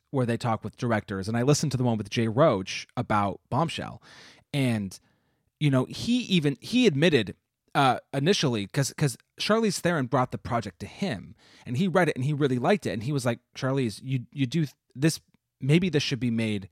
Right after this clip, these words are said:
with a female director." And, and she, she really liked the work that he did, especially, um, on the, the, the recount and, uh, one of the other H B O movies. I can't remember off the top of my head.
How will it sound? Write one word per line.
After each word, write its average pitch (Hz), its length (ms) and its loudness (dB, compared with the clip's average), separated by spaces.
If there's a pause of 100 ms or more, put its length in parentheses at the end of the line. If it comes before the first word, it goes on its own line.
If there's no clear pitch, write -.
(800)
with 147 140 -2
a 127 40 0
female 123 260 0
director." 117 540 -2 (640)
And, 131 240 -2 (100)
and 131 240 -2
she, 185 340 0
she - 180 0
really 165 220 2
liked 147 220 0
the 151 80 2
work 139 160 0
that 131 160 -4
he 147 140 -2
did, 123 240 0
especially, 127 640 -2
um, 107 420 -4
on 127 140 -2
the, 127 160 -2
the, 143 240 0
the 143 100 -4
recount 143 800 0
and, 117 300 -2
uh, 110 160 0
one 123 220 4
of 120 80 2
the 117 100 2
other 110 160 -2
H 101 220 -10
B 104 100 -4
O 95 80 -4
movies. 95 300 -6
I 98 80 -6
can't - 180 -6
remember 95 240 -8
off 90 80 -8
the - 60 -18
top 98 100 -8
of 87 60 -12
my 95 80 -6
head. 90 260 -6